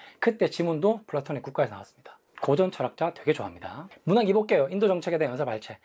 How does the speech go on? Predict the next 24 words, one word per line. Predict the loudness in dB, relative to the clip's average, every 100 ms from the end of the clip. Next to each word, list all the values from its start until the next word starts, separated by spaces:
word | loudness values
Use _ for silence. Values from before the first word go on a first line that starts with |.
| -20 _ -8
지난해 | 0 2 2
기출 | 0 -2
문제입니다. | -6 -6 -8 -8 -12 -6
포인트는 | -2 0 -2 -8
뭐죠? | -6 -4 -4 -6 -20 _ 0
인도 | 2 2
정책이라는 | 0 -2 -2 -4 -4
건 | -4 -4 -2
적어도 | 0 2 2 0
우리가 | -2 0 0 0 -4 _ -6
이 | 0
차 | 2
대전 | 2 2 -2
이후에 | -4 0 2 2 -2 _ -14
국제 | -2 0
정세를 | 2 -2
알고 | -4 -4
있냐, | -6 -6
이거예요. | -10 -14 -16 _ _ -4
유디에서 | 0 2 0
국제학 | -2 -4 -2
배우잖아요. | 0 -4 -6 -14 -20 -20 _ -2
전공 | 0 2
적합성. | 2 0 -2 -8 -12